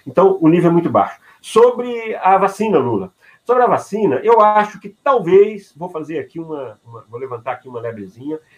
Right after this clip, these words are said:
talvez esteja aí a derrota do Bolsonaro nas eleições de dois mil e vinte e dois. O Bolsonaro jogou muito pesado dessa vez. Eu vejo pessoas que votaram no Bolsonaro porque queriam varrer o P T, pessoas que não aguentavam, não suportavam mais o P T,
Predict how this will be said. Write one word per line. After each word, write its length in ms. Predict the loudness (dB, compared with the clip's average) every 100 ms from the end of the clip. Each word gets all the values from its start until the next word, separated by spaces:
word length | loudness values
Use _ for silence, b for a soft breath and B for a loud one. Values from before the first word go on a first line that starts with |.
| b
talvez 460 | 0 0 -2 -4 -8
esteja 360 | -6 -2 0
aí 120 | 0 0
a 40 |
derrota 400 | -4 -2 -4 -4
do 80 | -10
Bolsonaro 600 | -10 -12 -10 -10 -10 -16 _ _ -14
nas 140 | -10
eleições 500 | -10 -10 -8 -8 -8
de 80 | -4
dois 200 | -2 0
mil 120 | -2
e 40 |
vinte 220 | -4 -6 -16
e 20 |
dois. 200 | -20 -20 _ -20 -20 _ -20 B B B B
O 60 | -2
Bolsonaro 560 | 0 2 2 2 2 -2
jogou 340 | -4 0 0
muito 280 | 0 -8 -4
pesado 520 | -2 -2 0 -2 -2
dessa 240 | -6 -10 -16
vez. 40 | -14 -12 -12 -8
Eu 140 | -4 0
vejo 300 | 0 0 -4
pessoas 440 | -6 0 0 0
que 120 | -6
votaram 400 | -10 -2 0 0
no 80 | 0
Bolsonaro 840 | -2 -2 -4 -2 0 2 0 -2 B B
porque 220 | -6 -6
queriam 260 | -4 -2 0
varrer 240 | 0 0
o 60 | 0
P 120 | -4
T, 440 | -2 0 2 2
pessoas 320 | 0 -4 -8 -6
que 80 |
não 80 | -6
aguentavam, 400 | -4 -4 -2 -2
não 80 | -6
suportavam 480 | -8 -10 -6 -8 -6
mais 180 | -8 -8
o 60 |
P 120 | -14
T, 280 | -10 -8 -8